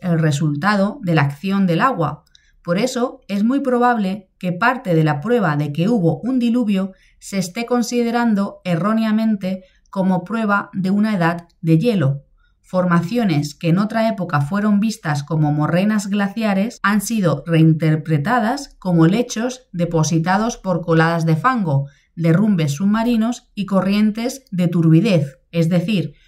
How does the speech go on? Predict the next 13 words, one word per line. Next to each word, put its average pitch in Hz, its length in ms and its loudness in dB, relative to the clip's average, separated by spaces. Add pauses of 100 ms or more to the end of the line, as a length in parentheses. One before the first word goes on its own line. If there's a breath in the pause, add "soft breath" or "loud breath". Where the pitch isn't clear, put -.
(160 soft breath)
corrientes 180 800 0
de 160 100 2
agua 196 280 0
turbia 247 460 -2 (340 loud breath)
que 185 100 -4
arrastran 208 640 0
cieno, 233 640 -2
arena 190 560 0
y 165 160 0
grava 170 540 0
que 175 100 -6
se 170 160 0
extienden 208 680 0